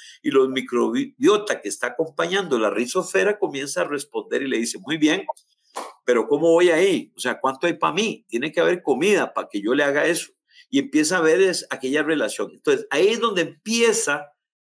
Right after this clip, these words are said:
la principal función del biochar. El biochar es como una casa rodante de un carro que te permite durante los primeros estadios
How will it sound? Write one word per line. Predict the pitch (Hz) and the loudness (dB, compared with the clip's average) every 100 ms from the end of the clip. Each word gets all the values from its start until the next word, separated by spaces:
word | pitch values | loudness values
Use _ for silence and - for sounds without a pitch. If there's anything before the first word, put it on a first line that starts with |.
| - | -2
la | 139 143 - | -2 -2 -4
principal | 143 135 - 131 - 190 214 214 | -4 -4 -4 -4 -2 0 0 -2
función | 180 139 - 180 170 | -8 -8 -4 -4 0
del | 165 | -2
biochar. | 139 110 104 147 123 - | 0 -2 0 -2 -2 0
El | 131 | -2
biochar | 131 131 131 202 | 0 -2 2 2
es | 202 | 2
como | 202 175 | 0 0
una | 196 190 | -2 0
casa | 185 185 196 | 0 0 0
rodante | 180 180 160 160 - 190 | 2 4 2 0 -2 0
de | 160 | 0
un | 143 - | -2 0
carro | 160 147 127 - _ _ _ - | 0 0 -4 -14 _ _ _ -6
que | |
te | 147 156 | -2 -2
permite | 156 143 143 202 147 156 | 0 0 2 -2 0 2
durante | 131 131 127 | 2 2 0
los | 123 120 | -4 -4
primeros | 120 117 160 170 | -6 -2 0 0
estadios | 180 175 - 165 180 170 | -2 -2 0 2 0 -4